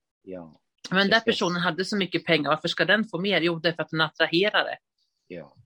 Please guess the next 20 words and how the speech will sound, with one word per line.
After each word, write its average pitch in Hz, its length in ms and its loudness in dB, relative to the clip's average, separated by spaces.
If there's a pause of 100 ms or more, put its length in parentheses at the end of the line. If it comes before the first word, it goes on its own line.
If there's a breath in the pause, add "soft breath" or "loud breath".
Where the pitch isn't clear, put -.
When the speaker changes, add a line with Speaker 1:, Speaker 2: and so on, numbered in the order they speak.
(220)
Speaker 1:
precis. - 580 -16
Speaker 2:
Och 160 60 0
varför 165 240 4
är 170 60 8
du 196 200 6
missunnsam? 170 800 2
Det 170 60 2
gör 156 120 6
ju 147 80 4
att 147 140 2
ditt 175 400 -6
pengar-, 151 460 2 (100)
penningaflöde 139 920 0 (220)
inte 165 460 4
ökar, 156 420 2
utan 135 240 0
det 147 60 -6
blir 143 60 -4
snarare 139 340 0
tvärtom. - 600 -2